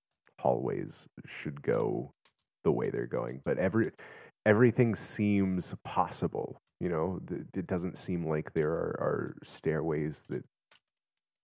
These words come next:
aren't supposed to, you know, everything works structurally. Um, it's ju-, it's,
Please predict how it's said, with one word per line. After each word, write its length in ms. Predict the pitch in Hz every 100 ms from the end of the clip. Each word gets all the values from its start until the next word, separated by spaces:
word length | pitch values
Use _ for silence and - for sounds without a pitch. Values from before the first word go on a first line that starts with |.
| _ _
aren't 220 | 92 -
supposed 580 | - 85 - 87 - -
to, 320 | 85 76 76 - - _ _ _ - -
you 100 | 113
know, 340 | 87 104 104 - -
everything 400 | 113 107 104 90
works 520 | 78 69 - - - -
structurally. 1120 | - - - 76 - - - - - 65 - - _ _ _ _ _ _ _ _ _ - _
Um, 480 | - - - - - _ - _ _ _ _
it's 140 | 165 -
ju-, 140 | 190
it's, 280 | 90 - -